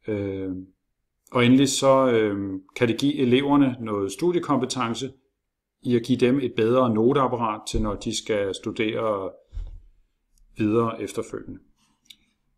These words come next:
Øh, jeg kan kort vise et eksempel på, hvordan, øh, sådan en notesbog i OneNote kan se ud. Her er vi inde i en, øh,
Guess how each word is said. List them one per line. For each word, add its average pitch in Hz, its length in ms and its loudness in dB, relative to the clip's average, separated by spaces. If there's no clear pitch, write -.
Øh, 98 540 -6
jeg 110 60 -2
kan 120 140 2
kort 156 300 4
vise 156 520 0
et 123 100 2
eksempel 139 480 2
på, 131 240 4
hvordan, 120 460 2
øh, 104 300 0
sådan 123 300 2
en 110 180 0
notesbog 117 680 0
i 110 80 -4
OneNote 117 580 0
kan 107 100 -6
se 107 180 -8
ud. 139 220 -2
Her 135 200 4
er - 20 0
vi 113 160 2
inde 127 280 4
i 104 280 -4
en, 90 220 -4
øh, 80 480 -10